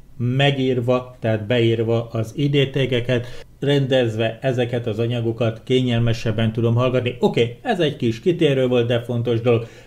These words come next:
de fel lehet darabolni az Audacity-vel. Én azt használom, azt kedveltem ilyen témába. A másik, amit itt lehet látni, nagyon sok olyan formáció van,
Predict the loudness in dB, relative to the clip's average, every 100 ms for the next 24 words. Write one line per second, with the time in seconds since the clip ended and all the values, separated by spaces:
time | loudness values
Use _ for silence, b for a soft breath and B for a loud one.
0 | B -2 0 0 -4 -6 -2 0 2 2
1 | 2 4 4 2 2 2 0 0 2 4
2 | 4 2 2 0 0 2 0 -2 -2 -2
3 | 0 -2 -2 -2 -2 -2 0 0 0 -2
4 | -2 -2 0 0 0 -2 -2 -4 -2 -2
5 | 0 0 0 0 -2 -2 B B B -20
6 | -2 0 2 2 2 2 0 -2 0 2
7 | 0 0 2 2 0 -2 -2 0 -2 0
8 | 2 4 4 4 4 4 0 0 2 4
9 | 6 4 2 0 2 4 4 2 0 2
10 | 4 4 2